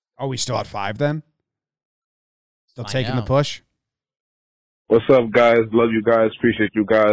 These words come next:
Speaker 3: Would love to work with you guys. I sent in my application, my resume. Uh, the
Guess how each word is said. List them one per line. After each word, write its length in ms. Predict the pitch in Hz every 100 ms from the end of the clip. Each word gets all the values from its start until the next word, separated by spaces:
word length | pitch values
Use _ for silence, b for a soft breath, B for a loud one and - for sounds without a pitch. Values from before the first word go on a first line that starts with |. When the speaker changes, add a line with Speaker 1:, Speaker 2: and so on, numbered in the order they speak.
| 107
Speaker 3:
Would 100 | 104 107
love 80 | 104
to 60 | 104
work 180 | 107 104
with 120 | 98
you 80 | 101
guys. 240 | 104 101 98
I 80 | 107
sent 140 | - 101
in 60 | 110
my 120 | 101
application, 560 | 101 - - 107 101 107
my 80 | 98
resume. 600 | 107 101 107 110 107 110 b b b -
Uh, 180 | 139
the 100 | 135